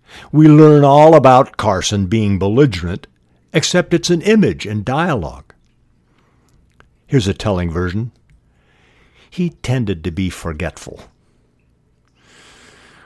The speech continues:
Well, that sentence lies there flat. It's telling. How do you show? "He wandered the house searching for his keys and his hat." Here's another way.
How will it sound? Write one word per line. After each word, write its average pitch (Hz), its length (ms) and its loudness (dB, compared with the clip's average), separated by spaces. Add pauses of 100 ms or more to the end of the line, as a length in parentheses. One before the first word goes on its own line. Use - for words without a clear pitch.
(280)
Well, 117 160 -6
that 101 200 -2
sentence 101 400 -6
lies 87 320 -6
there 85 180 -8
flat. 71 440 -12 (380)
It's - 240 -10
telling. 80 480 -10 (500)
How - 340 -8
do 104 80 -6
you 101 100 -4
show? 131 440 -2 (1120)
"He 196 120 -4
wandered 135 560 0
the 92 200 -4
house 82 220 -4
searching 110 460 -4
for 101 240 -4
his 90 160 -6
keys 101 480 -4
and 90 140 -6
his 95 160 -8
hat." 90 420 -8 (2500)
Here's 151 200 -2
another 110 340 -4
way. 71 320 -14